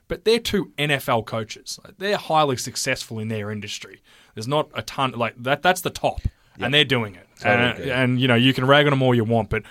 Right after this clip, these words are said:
Speaker 1: what a legacy he's left behind.
Speaker 2: He has, and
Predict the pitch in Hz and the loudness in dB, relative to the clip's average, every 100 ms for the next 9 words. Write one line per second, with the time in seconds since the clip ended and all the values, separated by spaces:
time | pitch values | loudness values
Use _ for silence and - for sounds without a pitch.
0 | - - 147 143 120 120 113 - 104 110 | -18 0 4 4 2 0 0 -6 -6 -8
1 | 107 104 - - 101 95 - _ - 117 | -6 -8 -8 -12 -12 -12 -18 _ -8 0
2 | 113 104 87 87 104 98 | 2 2 -2 -8 -8 -10